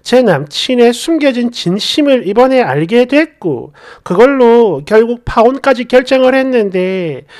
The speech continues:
이거를 저희 부모님은 물론이고 제 제일 친한 친구들까지, 아니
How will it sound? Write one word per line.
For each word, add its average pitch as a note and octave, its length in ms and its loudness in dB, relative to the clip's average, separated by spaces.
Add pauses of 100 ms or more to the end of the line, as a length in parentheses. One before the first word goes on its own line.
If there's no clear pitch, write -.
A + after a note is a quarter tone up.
(160)
이거를 B3+ 500 2
저희 G3+ 300 0
부모님은 B3+ 520 0
물론이고 A3 800 -4 (260)
제 A#3+ 420 0
제일 D#4 440 0
친한 C#4+ 320 0
친구들까지, A3+ 880 -2
아니 A3+ 420 0